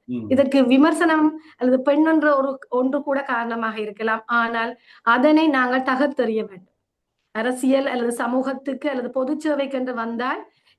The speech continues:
Speaker 2: அது ஆண் பெண் என்ற பாகுபாடின்றி விமர்சனம் என்பது யாருக்குமே வரக்கூடிய ஒன்றுதான். அந்த விமர்சனத்தை எதிர்கொண்டு எங்களுடைய நோக்கமும் எங்களுடைய பயணமும் சரியாக நேர்மையாக இருக்குமாக இருந்தால் நாங்கள் எந்த விமர்சனத்தை கண்டும் அஞ்சத்த வேண்டிய அவசியம் இல்லை.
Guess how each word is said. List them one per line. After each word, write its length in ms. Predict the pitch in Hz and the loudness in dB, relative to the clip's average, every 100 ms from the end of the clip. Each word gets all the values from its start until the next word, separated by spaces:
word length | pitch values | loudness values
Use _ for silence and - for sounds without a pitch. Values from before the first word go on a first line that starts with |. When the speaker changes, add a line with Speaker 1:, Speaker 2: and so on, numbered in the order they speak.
| - | -4
Speaker 2:
அது 160 | 269 269 | 2 4
ஆண் 280 | 262 311 311 | 4 4 2
பெண் 140 | 285 | 2
என்ற 220 | 269 247 | 2 2
பாகுபாடின்றி 800 | 247 240 247 262 254 233 240 277 | 2 0 2 0 0 0 -4 -4
விமர்சனம் 500 | 240 254 262 285 240 | -4 -4 -2 -4 -4
என்பது 280 | 226 226 254 | -4 -4 -2
யாருக்குமே 520 | 233 226 254 254 247 | -2 -2 -4 -6 -6
வரக்கூடிய 560 | 214 208 - 220 208 202 | -4 -6 -6 -8 -6 -8
ஒன்றுதான். 420 | 190 185 220 320 - - - | -6 -4 -2 -4 -8 -14 -4
அந்த 180 | 269 269 | 2 4
விமர்சனத்தை 680 | 262 285 339 359 339 330 339 | 4 4 2 2 0 0 2
எதிர்கொண்டு 540 | 247 254 320 330 330 330 | 2 2 0 0 -2 -2
எங்களுடைய 540 | 254 294 330 359 359 339 | 0 0 0 -2 -2 -2
நோக்கமும் 580 | 262 262 285 311 311 330 | -2 -2 -4 -4 -4 -4
எங்களுடைய 640 | 262 277 302 302 302 302 | -6 -4 -4 -4 -4 -4
பயணமும் 580 | 277 247 262 277 277 302 | -4 -4 -4 -4 -4 -6
சரியாக 520 | 277 240 254 262 262 277 277 - - | -6 -8 -6 -6 -6 -8 -10 -12 0
நேர்மையாக 640 | 254 269 294 285 262 254 | 2 2 0 0 0 0
இருக்குமாக 540 | 226 226 247 233 226 | -2 -2 -6 -4 -4
இருந்தால் 560 | 233 214 214 214 220 233 _ - | -2 -4 -4 -6 -6 -6 _ -6
நாங்கள் 260 | 247 254 | -2 0
எந்த 300 | 254 285 320 285 | 2 4 4 4
விமர்சனத்தை 560 | 262 262 262 247 233 | 2 2 0 -4 -6
கண்டும் 320 | 220 226 233 | -6 -6 -6
அஞ்சத்த 500 | 226 247 269 269 254 | 0 2 2 2 0
வேண்டிய 340 | 220 240 233 226 | -2 -2 -2 -2
அவசியம் 320 | 226 254 | -4 -4
இல்லை. 100 | 240 | -4